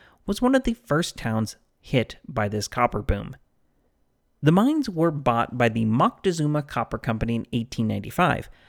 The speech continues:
but they were bought out five years later by Phelps Dodge, the behemoth mining company that was currently making money hand over fist up in Bisbee and Morenci.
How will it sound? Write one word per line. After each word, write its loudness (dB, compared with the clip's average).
but 0
they 4
were 4
bought 4
out -2
five 0
years -4
later 4
by -4
Phelps -8
Dodge, 0
the -10
behemoth 0
mining 2
company -2
that 0
was -2
currently -4
making -2
money 4
hand -2
over 2
fist -6
up -6
in 0
Bisbee 0
and -4
Morenci. -2